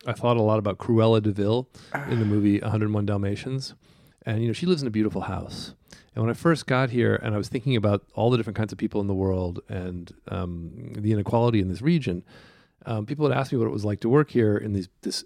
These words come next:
Speaker 1: incredibly beautiful space. And I'd say, "Well, you know, it's, it's like living in Cruella de Vil's mansion. It's absolutely beautiful as long as you don't mind the screaming of the puppies."
Speaker 2: Mm.
Speaker 1: And this, the,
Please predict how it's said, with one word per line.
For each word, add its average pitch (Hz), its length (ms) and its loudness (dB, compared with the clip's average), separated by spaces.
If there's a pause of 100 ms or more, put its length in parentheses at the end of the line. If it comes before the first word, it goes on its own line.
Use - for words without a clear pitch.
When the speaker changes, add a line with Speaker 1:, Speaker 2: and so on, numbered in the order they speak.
(120)
Speaker 1:
incredibly 107 460 2
beautiful 98 320 0
space. 107 360 -2
And 110 100 -4
I'd 104 80 -4
say, 131 220 0 (360)
"Well, 175 160 4
you 170 120 2
know, 156 180 4
it's, 147 280 -6
it's 151 140 -4
like 147 140 0 (160)
living 139 260 2
in 127 60 2
Cruella 117 360 4
de 117 60 -2
Vil's 110 240 0
mansion. 151 460 -2
It's - 140 -12 (200)
absolutely 113 400 -2
beautiful 135 500 2
as 104 100 -4
long 117 120 0
as 107 60 -6
you 127 60 -8
don't 104 160 -2
mind 101 180 -4
the 98 60 -6
screaming 92 320 -4
of 92 60 -8
the 95 80 -6
puppies." - 420 -8 (680)
Speaker 2:
Mm. 117 320 -10
Speaker 1:
And 110 380 -4 (140)
this, - 180 -8 (160)
the, 123 100 -4